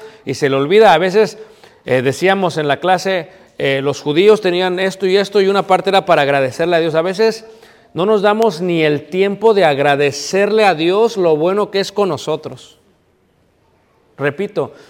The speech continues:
no nos damos el tiempo de agradecerle a Dios lo bueno que es por nosotros. Comemos sin darle gracias a Dios. Nos levantamos y vamos a trabajar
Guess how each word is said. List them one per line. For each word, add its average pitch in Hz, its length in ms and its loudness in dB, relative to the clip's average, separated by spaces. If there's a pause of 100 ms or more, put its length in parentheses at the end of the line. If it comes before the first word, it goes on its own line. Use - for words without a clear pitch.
(180)
no 160 160 -4
nos 208 160 0
damos 208 360 0
el 170 140 -4
tiempo 190 360 -2
de 175 100 2
agradecerle 151 1000 0
a 170 80 4
Dios 180 240 -4
lo 190 120 0
bueno 165 300 -4
que 170 80 -6
es 156 80 -8
por 160 200 -6
nosotros. 127 600 -12 (400)
Comemos 214 760 0 (480)
sin 139 260 -6
darle 170 360 4
gracias 151 580 -2
a 139 100 -6
Dios. 143 520 -14 (560)
Nos 151 260 2
levantamos 165 680 2
y 170 60 -2
vamos 196 300 0
a 196 160 0
trabajar 190 760 2